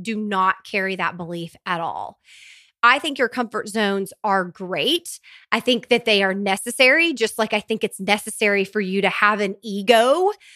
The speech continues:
Um, I know that a lot of people, particularly in the spiritual community, really talk about the ego like it's this bad thing and like it's this thing that needs to be eradicated. And I actually don't subscribe to those thoughts at all.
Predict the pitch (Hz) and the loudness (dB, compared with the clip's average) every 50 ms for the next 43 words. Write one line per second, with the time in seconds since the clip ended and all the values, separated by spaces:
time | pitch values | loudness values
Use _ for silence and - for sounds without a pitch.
0 | - - - - _ - 214 214 214 208 208 208 - 208 220 226 220 208 214 214 | -20 -20 -20 -16 _ -2 0 2 2 2 2 0 0 0 0 2 4 4 6 6
1 | 214 214 214 190 226 214 214 208 - 233 214 196 202 208 208 214 220 208 - - | 6 4 4 6 6 6 6 4 2 -2 -4 0 2 4 4 4 4 2 -2 -6
2 | - 202 - 208 202 - 233 220 - 285 - 320 302 285 262 240 226 220 214 208 | -12 -8 -6 -6 -4 -4 -6 -6 -6 -8 -6 -4 0 0 2 2 2 2 0 -2
3 | 202 190 - - - 254 269 262 - 247 214 - - 226 214 208 202 202 196 196 | -4 -6 -8 -8 -4 -4 -4 -2 -2 -4 -4 -4 -4 -4 -2 -2 0 0 0 0
4 | 180 190 190 196 180 175 196 196 185 190 190 202 202 196 196 196 - - - - | 0 -2 -4 -4 -4 -2 -2 0 2 2 2 2 2 0 -2 -4 -8 -2 2 4
5 | 196 202 - 247 202 220 208 - - 190 - 220 214 180 202 196 190 180 185 185 | 4 4 4 2 2 2 2 2 0 -6 -6 -4 -2 0 2 2 2 0 -2 -4
6 | - 196 190 - - - 190 - - - 302 302 294 285 277 - 277 269 269 254 | -6 -8 -12 -12 -10 -10 -10 -6 0 4 4 6 6 4 2 2 0 0 0 0
7 | 254 220 196 190 185 185 - 190 - - - 180 - - - 185 190 185 190 202 | -2 -2 -4 -4 -6 -8 -10 -12 -14 -14 -14 -14 -12 -10 -8 -8 -6 -6 -8 -8
8 | 208 185 180 - - 185 165 180 180 175 180 170 170 196 220 214 - 240 233 233 | -8 -10 -10 -10 -12 -12 -8 -6 -6 -4 -2 0 0 0 0 0 0 0 2 2
9 | 254 247 247 - - - - - - - - _ - 220 226 226 262 330 370 370 | 4 2 0 0 -6 -20 -20 -20 -20 -20 -12 _ -2 2 4 4 6 6 4 2
10 | 359 339 381 359 320 254 202 220 214 220 - - - - 208 - - - - 190 | 2 0 -2 -4 -4 0 2 2 2 2 0 -4 -6 -8 -8 -8 -8 -6 0 2
11 | 185 196 202 196 - 214 180 185 190 190 185 185 180 170 - - - _ _ _ | 4 4 4 2 -2 -6 -4 -2 0 0 0 0 -2 -4 -8 -12 -18 _ _ _
12 | - 202 196 214 220 - - - - 196 190 185 185 185 190 185 - - - - | 0 2 4 4 4 2 -2 -6 -4 -2 0 0 0 0 0 -2 -4 -6 -12 -14